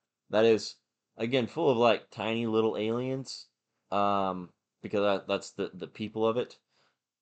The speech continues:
I, I, I'm real curious as to the size of the ship versus the damage the ship can produce.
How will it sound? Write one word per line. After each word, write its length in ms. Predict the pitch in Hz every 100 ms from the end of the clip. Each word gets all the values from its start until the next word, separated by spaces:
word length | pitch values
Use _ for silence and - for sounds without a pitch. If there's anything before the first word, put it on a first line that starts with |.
| _ _
I, 340 | 98 113 117 110
I, 360 | - 117 - 110
I'm 220 | 123 127
real 160 | 147 160
curious 440 | - - 139 113
as 340 | - 113 113 -
to 400 | - 120 113 110 95
the 120 | 107
size 480 | 107 - 139 156 143
of 80 | 135
the 80 | 120
ship 440 | - 139 135 -
versus 580 | 110 113 113 117 107 101
the 80 | 101
damage 720 | 92 101 104 113 113 101 -
the 120 | 107
ship 400 | - - 110 -
can 160 | 117 101
produce. 920 | 110 98 92 107 139 196 - - -